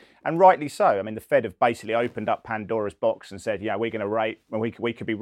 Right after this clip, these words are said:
raising fifty basis points at any meeting," and the market's priced in eight hikes. So the front end, you can understand, justifiably so. I wouldn't be touching that. I wouldn't be s-, I wouldn't be buying into that area unless we were to see a,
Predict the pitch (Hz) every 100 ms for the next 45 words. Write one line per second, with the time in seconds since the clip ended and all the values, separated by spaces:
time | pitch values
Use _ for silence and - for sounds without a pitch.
0 | 113 113 107 101 _ _ - 143 - 113
1 | 117 123 123 110 117 113 - - 120 110
2 | 110 139 131 - - 92 98 104 117 -
3 | 110 - 107 - 110 104 98 117 - 113
4 | - 160 147 131 120 117 120 117 110 127
5 | 113 113 - - _ - 151 - 131 139
6 | 127 117 113 110 - 117 98 120 113 107
7 | - 131 - 107 98 90 110 107 - -
8 | 95 123 113 95 117 110 107 107 107 117
9 | - 101 92 90 - - - - 120 123
10 | - 107 110 113 - 110 113